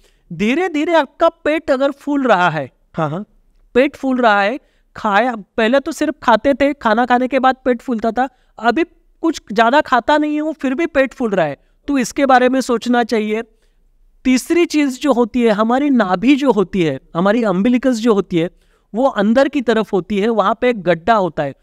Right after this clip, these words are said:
Speaker 1: वो गड्ढा अगर कम होके वो नाभि अगर बाहर की तरफ आ रही है तो भी आपको इसके बारे में सोचना चाहिए। Of course, ये लक्षण जो होते हैं वो एडवांस स्टेज में दिखने लगते हैं।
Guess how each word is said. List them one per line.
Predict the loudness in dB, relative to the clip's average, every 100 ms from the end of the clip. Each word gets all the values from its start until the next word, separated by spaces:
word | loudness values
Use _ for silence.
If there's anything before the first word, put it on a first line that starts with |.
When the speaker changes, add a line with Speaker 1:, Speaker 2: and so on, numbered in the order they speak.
| _ -8
Speaker 1:
वो | -2 -2
गड्ढा | 0 0 2 2
अगर | 2 -2
कम | -2 -2
होके | -2 -4 -4
वो | -4 -2
नाभि | -2 -4 -2
अगर | -2 0 -2
बाहर | -4 -4 -4
की | -4
तरफ | -4 -4 0
आ | 0
रही | 0 0
है | -4 -6 _ _ -2
तो | 0
भी | 4
आपको | 2 2 -2
इसके | -4 0 2
बारे | 2 2
में | 0
सोचना | 0 -2 0 0
चाहिए। | 0 -2 -2
Of | -4 _ -6
course, | -4 -2 -4 -2
ये | -2 0
लक्षण | 0 -2 -2
जो | 2
होते | 0 2
हैं | -2
वो | -2 -4
एडवांस | -2 0 0 -2
स्टेज | 0 -2 -2
में | -4
दिखने | -4 -2 0
लगते | 0 -2
हैं। | -4